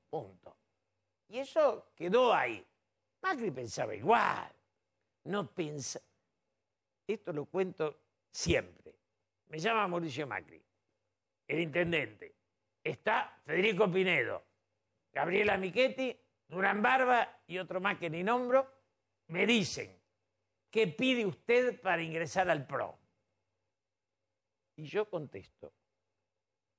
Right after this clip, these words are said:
"Si Mauricio, cuando sea presidente,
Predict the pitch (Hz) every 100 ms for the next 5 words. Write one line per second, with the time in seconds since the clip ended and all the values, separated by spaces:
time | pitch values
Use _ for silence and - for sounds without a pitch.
0 | _ - 160 160 - 151 175 226 196 190
1 | 160 139 143 - 170 - 139 110 123 98
2 | 87 98